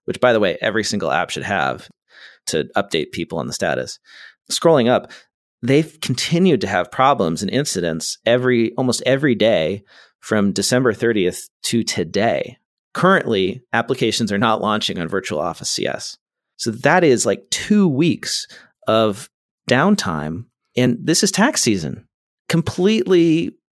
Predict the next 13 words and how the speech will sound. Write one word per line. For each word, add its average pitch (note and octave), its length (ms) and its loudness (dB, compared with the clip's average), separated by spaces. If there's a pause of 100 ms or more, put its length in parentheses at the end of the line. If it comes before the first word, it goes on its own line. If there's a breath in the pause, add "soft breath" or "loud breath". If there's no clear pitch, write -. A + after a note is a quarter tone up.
(460)
mind-blowing A2+ 720 2
that F#2 100 -2
this G#2+ 140 -2
could G#2+ 140 -2
be G2 100 0
happening. G2 540 -2 (540)
And A2+ 280 2
I A2+ 140 2
wanna B2 260 4
give G2 260 -4
credit C#3+ 380 2
to G#2 480 0 (440 loud breath)
Jacob G#2 440 0